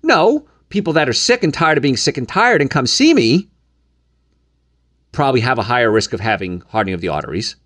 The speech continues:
But a lot of people are sick and tired of being sick and tired and do nothing. That's when the problem comes in.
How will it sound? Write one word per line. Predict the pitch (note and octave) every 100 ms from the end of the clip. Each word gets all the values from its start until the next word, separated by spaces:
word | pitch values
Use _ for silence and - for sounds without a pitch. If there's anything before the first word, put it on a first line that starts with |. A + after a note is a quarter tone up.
| _ _ _ _
But | C#3
a | B2
lot | B2+
of | C3
people | C3+ A#2+ B2
are | A#2
sick | - C#3
and | G#2+
tired | A2+ A#2
of | A2
being | G#2+
sick | - A2+
and | G#2
tired | G#2 A2 G2+
and |
do | F#2
nothing. | F2 D#3+ - F2+ G2 - _ _ _
That's | - A#2+ -
when | G2+
the | F#2+
problem | - G#2 D#2
comes | - D2+ E2
in. | D#2+